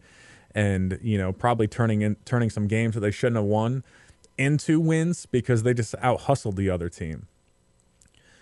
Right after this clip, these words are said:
Uh, but the Kyrie Irving thing, yeah, I mean, if they're able to get Bledsoe, if they can get,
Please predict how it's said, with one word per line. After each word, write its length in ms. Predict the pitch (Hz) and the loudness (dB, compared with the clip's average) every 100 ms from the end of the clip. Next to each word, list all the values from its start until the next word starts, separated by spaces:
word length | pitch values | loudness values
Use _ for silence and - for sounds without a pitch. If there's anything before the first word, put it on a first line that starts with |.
| _ - | _ -2
Uh, 260 | 120 127 117 | 2 4 2
but 380 | 117 165 143 - - - - - _ - - - | 4 2 2 -4 -20 -20 -20 -20 _ -20 -20 0
the 100 | 156 | 0
Kyrie 400 | - 226 196 180 | 4 4 6 6
Irving 240 | 165 156 | 4 2
thing, 280 | 123 151 147 | 4 4 4
yeah, 180 | 139 135 | 4 4
I 20 | |
mean, 140 | 143 143 | 4 2
if 80 | |
they're 160 | 165 175 | 4 4
able 180 | 165 147 | 4 2
to 80 | 127 | 4
get 320 | 127 127 107 101 107 - - | 6 4 0 -10 -18 -18 -12
Bledsoe, 840 | 107 107 127 127 - 117 117 113 | -2 2 2 2 2 4 4 4
if 160 | 110 - | 2 2
they 160 | 110 104 | 0 0
can 200 | 107 101 | 0 2
get, 340 | 113 113 | 4 4